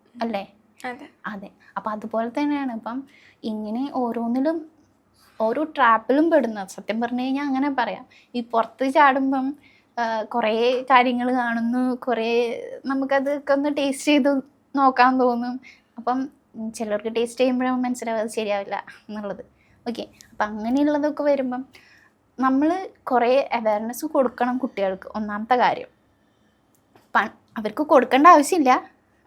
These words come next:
Speaker 1: അത് രണ്ടാമത്തെ കാര്യം. ഓക്കെ, അവർക്കറിയാം. പക്ഷെ അവര്, ഏഹ്, എടുത്തു വെച്ചിരിക്കുന്ന പല കാര്യങ്ങളും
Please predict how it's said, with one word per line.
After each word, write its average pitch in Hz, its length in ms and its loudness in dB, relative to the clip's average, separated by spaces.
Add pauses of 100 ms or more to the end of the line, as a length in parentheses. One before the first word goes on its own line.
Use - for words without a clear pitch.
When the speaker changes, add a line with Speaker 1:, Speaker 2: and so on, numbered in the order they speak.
Speaker 1:
അത് 254 160 4
രണ്ടാമത്തെ 330 580 12
കാര്യം. 294 460 10 (840)
ഓക്കെ, 247 260 -4 (240)
അവർക്കറിയാം. 277 720 6 (180)
പക്ഷെ - 180 0
അവര്, 285 440 2 (920)
ഏഹ്, 302 520 2 (140)
എടുത്തു 277 340 2
വെച്ചിരിക്കുന്ന 269 720 0
പല 247 180 4
കാര്യങ്ങളും 220 640 -2